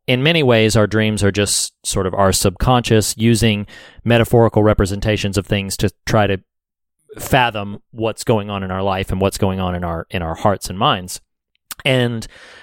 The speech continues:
you know, the, the prospect when dreams coincide with a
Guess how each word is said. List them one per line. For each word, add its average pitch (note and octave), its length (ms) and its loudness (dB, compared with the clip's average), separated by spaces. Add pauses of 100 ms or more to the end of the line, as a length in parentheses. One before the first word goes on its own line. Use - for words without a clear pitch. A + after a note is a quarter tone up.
(120)
you B2 120 -2
know, A#2 180 4
the, A#2 260 2
the A#2+ 140 -2
prospect C#3 680 0
when G#2 180 -6
dreams A2+ 600 -2
coincide A2 760 2
with G2 300 2
a F#2+ 120 2